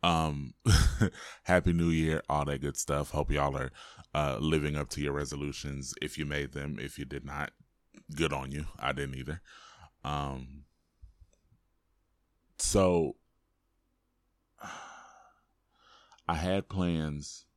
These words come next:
to come back to this podcast this year. It wasn't like a resolution or anything. I didn't give myself, like, a, a,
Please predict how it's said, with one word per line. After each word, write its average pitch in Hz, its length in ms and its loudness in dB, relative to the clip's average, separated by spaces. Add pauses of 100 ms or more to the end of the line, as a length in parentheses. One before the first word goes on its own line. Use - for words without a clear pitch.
(840)
to 78 120 -4
come 80 280 -2
back 76 440 0 (220)
to 76 140 4
this 71 220 -2
podcast 67 1000 -4
this 71 440 -6
year. 69 400 -8 (300)
It - 60 2
wasn't 92 300 6
like 82 140 2
a 80 60 0
resolution 71 680 -2
or 67 120 -4
anything. 67 380 -6
I 69 80 -4
didn't 69 220 -2
give 71 160 -2
myself, 67 400 -4
like, 65 240 -6
a, 65 300 -6 (500)
a, 69 400 0